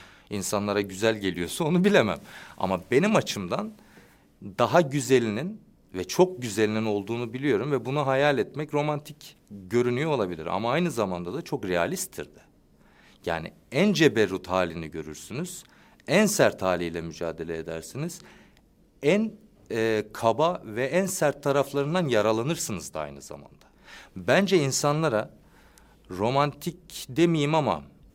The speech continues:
inanılmaz gelen kısım bu kadar darbeye, bu kadar yok sayılmaya, bu kadar şiddete rağmen, uğradıkları şiddete rağmen düşüp yeniden ayağa kalkma güçleri.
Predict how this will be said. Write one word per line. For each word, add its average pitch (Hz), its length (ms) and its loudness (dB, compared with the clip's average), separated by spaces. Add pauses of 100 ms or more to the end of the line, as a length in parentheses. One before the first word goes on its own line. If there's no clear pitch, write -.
(240)
inanılmaz 156 840 2
gelen 107 520 0
kısım 98 380 -6 (180)
bu 90 280 -12
kadar 147 400 2
darbeye, 113 580 0 (340)
bu 110 160 -8
kadar 139 280 4
yok 135 260 2
sayılmaya, 82 640 -2 (100)
bu 87 280 -12
kadar 135 420 2 (420)
şiddete 110 640 0
rağmen, 90 340 2
uğradıkları 98 600 -4
şiddete 101 480 -2
rağmen 101 340 0 (560)
düşüp 151 320 -2
yeniden 151 340 2
ayağa 131 360 4
kalkma 143 340 0
güçleri. 95 460 -8